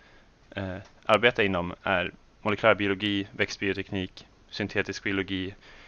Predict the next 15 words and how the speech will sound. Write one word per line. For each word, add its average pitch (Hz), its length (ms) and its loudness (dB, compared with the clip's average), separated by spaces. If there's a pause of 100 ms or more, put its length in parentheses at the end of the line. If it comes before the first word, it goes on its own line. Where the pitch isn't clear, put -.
(260)
mikrobiologi 90 840 0 (220)
eller 95 220 6
liknande. 92 500 -2 (220)
Eh, 92 260 -4 (300)
men 90 320 -8 (180)
lite - 180 -10
mer 90 120 -6 (140)
så, 98 300 -12
så 87 420 -2 (100)
teknisk - 500 -2
biologi 92 440 -6 (520)
som - 260 -10 (160)
övergripande 85 680 -2 (120)
område. 90 420 -4 (1120)
Eh, 92 240 2